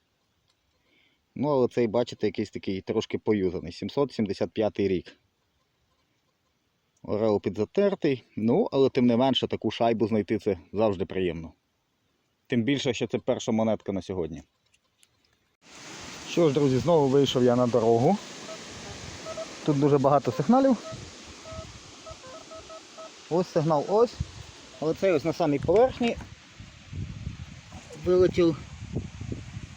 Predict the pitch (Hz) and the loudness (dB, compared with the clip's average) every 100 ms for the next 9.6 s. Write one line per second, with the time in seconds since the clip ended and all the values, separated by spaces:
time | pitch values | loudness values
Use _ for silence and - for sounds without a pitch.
0 | - 143 165 139 120 110 - - - - | -10 -2 0 0 0 0 0 -2 -2 -4
1 | - - - - - - - - - - | -4 -2 0 0 0 0 -2 -4 -6 -8
2 | - - - - - - - - - - | -6 -8 -6 -8 -8 -8 -10 -10 -10 -14
3 | - - - - - 123 120 127 131 202 | -14 -14 -14 -12 -4 -2 0 2 2 2
4 | - - - 113 117 135 127 110 - - | -2 -8 -4 -2 0 0 0 0 0 2
5 | - - - - - - - - - - | 2 2 2 2 0 0 0 0 0 0
6 | - - - - - - - - - - | 0 0 0 0 -2 -2 -2 -2 -2 -2
7 | - 120 117 92 - - - - - - | -2 -2 -2 -2 -6 -12 -14 -12 -8 -6
8 | - - - - - - - - - - | -4 -4 -4 -2 -2 -2 -4 -8 -10 -8
9 | - - - 139 127 139 | -10 -6 -2 0 0 0